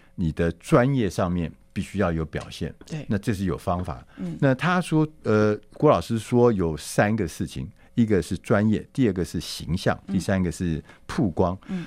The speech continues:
Speaker 1: 那我们接下来谈谈第二项，形-，形象嘛，
Speaker 2: 个人形象。
Speaker 1: 哈，个人形象。
Speaker 2: 嗯。
Speaker 1: 那，呃，其实这个事情很，其实我认为个人形象很重要，因为我自己在传播业工作嘛，
Speaker 2: 对。嗯。
Speaker 1: 就是这个品牌啊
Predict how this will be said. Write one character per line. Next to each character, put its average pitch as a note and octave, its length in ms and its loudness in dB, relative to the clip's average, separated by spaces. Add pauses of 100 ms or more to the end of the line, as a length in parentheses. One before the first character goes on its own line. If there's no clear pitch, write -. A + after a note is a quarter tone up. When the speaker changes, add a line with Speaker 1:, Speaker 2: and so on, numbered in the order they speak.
Speaker 1:
那 B2+ 100 4
我 G#2 40 6
们 G#2 120 4
接 C3+ 100 0
下 A#2 60 6
来 F#2+ 140 2
谈 F#2+ 180 -4
谈 F#2 200 -2
第 A#2 280 0
二 D#2+ 60 0
项， D#2+ 260 -4 (420)
形-， - 680 -8
形 - 340 2
象 A#2+ 260 4
嘛， C#2 80 -6
Speaker 2:
个 - 20 -12
人 - 0 -
形 - 20 -16
象。 E2 200 -4
Speaker 1:
哈， - 100 -14
个 D3+ 100 6
人 F#2+ 180 4
形 C#2+ 240 -6
象。 F#2+ 200 0
Speaker 2:
嗯。 - 100 -10 (360)
Speaker 1:
那， B2+ 120 4 (180)
呃， F2+ 420 -2 (480)
其 - 180 -4
实 G#3+ 80 0
这 C4+ 140 0
个 G3+ 80 4
事 - 180 -2
情 G#2+ 160 2
很， F2 160 -6
其 - 160 -6
实 A#2 140 -4 (120)
我 G2+ 160 0
认 G#3 120 6
为 F#3 80 2
个 G3 100 2
人 C3 100 4
形 G#2+ 120 0
象 F#2+ 80 0
很 D2+ 100 -4
重 F2 200 -4
要， F2 180 -2
因 C3 60 0
为 C3 40 2
我 - 60 0
自 - 140 -6
己 G2+ 80 -2
在 G2+ 240 2
传 E2+ 220 -6
播 F#2+ 120 2
业 F#2 120 0
工 F2+ 220 -2
作 E2+ 140 -2
嘛， C#2+ 140 -4
Speaker 2:
对。 G#3+ 80 -8
嗯。 G3 100 -6 (120)
Speaker 1:
就 C#3+ 120 0
是 C3 160 2 (420)
这 G3+ 100 -4
个 G#3 80 0
品 F#2 300 -2
牌 F2+ 220 -2
啊 G#2 160 0